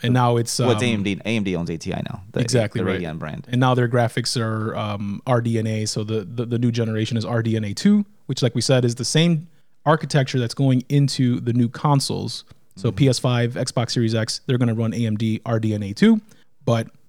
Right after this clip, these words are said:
Speaker 1: from the P C side, we don't know what they're coming out with 'cause they haven't announced it yet, but hope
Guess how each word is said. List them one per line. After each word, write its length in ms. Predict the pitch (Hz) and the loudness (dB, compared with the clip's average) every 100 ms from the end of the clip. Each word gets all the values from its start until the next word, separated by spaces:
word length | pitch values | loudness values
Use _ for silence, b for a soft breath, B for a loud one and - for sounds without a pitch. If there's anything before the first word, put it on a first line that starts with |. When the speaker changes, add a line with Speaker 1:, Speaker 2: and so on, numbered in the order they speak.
| - - | -16 0
Speaker 1:
from 160 | 123 | 0
the 80 | 110 | 0
P 220 | - 180 | 2 4
C 200 | 170 151 | 4 4
side, 540 | 127 110 104 98 104 110 | 2 0 -2 -4 -6 -6
we 80 | 104 | 0
don't 240 | 123 113 | 0 2
know 80 | 110 | 0
what 140 | 107 | -2
they're 80 | 107 | -4
coming 260 | - 101 101 | -6 -6 -6
out 160 | 95 95 | -6 -8
with 140 | 98 | -8
'cause 120 | 120 | -8
they 100 | 113 | -6
haven't 220 | 98 - - | -6 -6 -8
announced 280 | - - - | -10 -12 -12
it 60 | |
yet, 200 | - 135 | -14 -12
but 140 | - - - - - | -14 -14 -20 -20 -10
hope 200 | - 165 | -2 -2